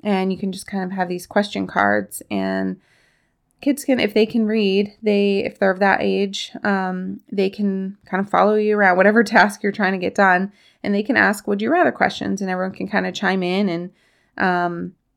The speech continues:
it's an easy thing to do sort of on the go or while you're in one room doing, um, so maybe you're doing dishes or you're doing some laundry or whatever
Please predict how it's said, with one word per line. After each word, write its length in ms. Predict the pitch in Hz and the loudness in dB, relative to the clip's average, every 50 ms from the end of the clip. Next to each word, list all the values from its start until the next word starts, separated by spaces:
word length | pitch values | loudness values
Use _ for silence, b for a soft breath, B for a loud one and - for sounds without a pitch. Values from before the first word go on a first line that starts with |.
| _ _ _ | _ _ _
it's 400 | - - 196 202 - - - - - - | -2 -2 -2 -2 -2 -6 -10 -10 -6 -4
an 100 | 220 202 | -2 -2
easy 280 | - - 202 185 196 196 | 0 -2 -2 -2 -2 -2
thing 180 | 196 180 180 196 | -2 -2 -2 -2
to 100 | 202 180 | -4 -4
do 200 | 165 175 170 185 | -4 -4 -4 -4
sort 240 | - - 180 175 | -2 -2 -2 0
of 80 | 175 180 | 0 0
on 100 | 175 175 | -2 -4
the 80 | 175 170 | -4 -2
go 220 | 170 170 170 175 | 0 2 2 4
or 180 | 175 175 165 165 | 4 2 2 2
while 220 | 175 170 175 175 | 2 0 0 0
you're 260 | 175 175 175 175 180 | -2 -2 -2 -2 -2
in 240 | - - 190 180 175 | -2 -2 -2 -4 -4
one 160 | 175 175 170 | -4 -6 -6
room 280 | 170 170 170 170 175 165 | -6 -6 -8 -8 -8 -8
doing, 500 | 170 175 165 165 165 165 165 165 165 165 b b b b b b b | -6 -6 -4 -4 -2 -4 -4 -6 -8 -10 b b b b b b b
um, 360 | - 185 185 - - 196 - - | -8 -6 -4 -4 -4 -6 -8 -10
so 260 | - - 214 196 180 170 | -4 0 0 0 2 2
maybe 280 | 190 196 185 175 185 | 2 0 2 2 0
you're 120 | 180 175 170 | -2 -2 -2
doing 300 | 170 175 170 170 165 165 | -2 -2 -2 -2 -4 -4
dishes 600 | 170 170 170 - 180 - 170 170 170 175 - - | -4 -6 -4 -2 -2 0 0 0 -2 -4 -6 -8
or 560 | - 190 190 196 - 196 202 202 208 202 202 b b b b b b - | -6 -4 -4 -4 -2 -2 -2 -4 -4 -6 -10 b b b b b b -8
you're 120 | 202 196 | -6 -4
doing 220 | 180 180 175 175 170 | -4 -4 -4 -6 -6
some 160 | 165 180 180 | -8 -6 -4
laundry 600 | 196 214 214 202 196 190 190 190 185 180 180 170 | -2 0 0 0 0 0 -2 -2 -2 -2 0 0
or 200 | 165 165 170 180 | 0 0 0 0
whatever 640 | 185 202 196 196 185 180 180 175 170 170 180 202 | 2 2 2 2 2 2 2 2 2 2 0 -4